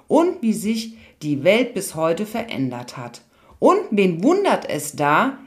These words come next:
Ängste bei Gesundheitsängsten, zu alt zu sein,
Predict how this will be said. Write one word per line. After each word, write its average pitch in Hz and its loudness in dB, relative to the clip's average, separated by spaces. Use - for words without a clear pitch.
Ängste 269 0
bei 202 -2
Gesundheitsängsten, 170 -4
zu 339 2
alt 220 2
zu 165 -8
sein, 135 -4